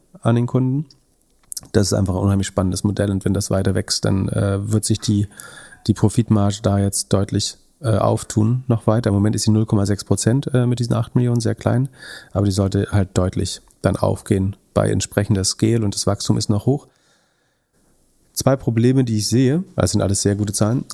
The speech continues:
Problem eins ist, sie wollen das mit Krypto anfangen. Das wird nochmal die Monetarisierung der Nutzer deutlich verbessern.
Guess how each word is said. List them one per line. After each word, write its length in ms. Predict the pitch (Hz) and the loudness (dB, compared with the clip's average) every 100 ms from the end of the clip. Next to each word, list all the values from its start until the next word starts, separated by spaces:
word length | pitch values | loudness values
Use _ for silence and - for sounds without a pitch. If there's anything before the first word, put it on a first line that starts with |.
| - | -6
Problem 380 | - 104 107 110 | 0 2 2 2
eins 240 | 107 113 | 2 2
ist, 100 | 120 | 0
sie 140 | - 104 | 2 2
wollen 100 | 104 | 2
das 160 | 104 | 0
mit 100 | 107 | -2
Krypto 360 | - 120 - - | 0 0 2 2
anfangen. 480 | 95 - 113 143 139 | 2 2 2 2 0
Das 220 | 101 107 | 0 0
wird 160 | 101 | 2
nochmal 260 | 107 104 101 | 2 2 2
die 60 | 101 | 2
Monetarisierung 680 | 101 98 98 92 101 117 | 2 2 2 2 0 0
der 80 | 110 | 2
Nutzer 300 | 110 110 110 | 0 0 0
deutlich 320 | 104 101 - | 2 0 0
verbessern. 480 | 98 92 101 131 151 | 0 0 0 0 -2